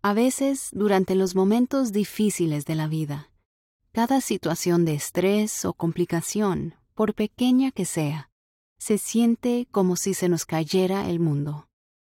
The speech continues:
Perdemos el autobús. Encontramos un monto extraño en la factura telefónica.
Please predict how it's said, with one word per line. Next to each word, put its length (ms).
Perdemos 600
el 100
autobús. 720
Encontramos 880
un 200
monto 380
extraño 680
en 120
la 80
factura 480
telefónica. 840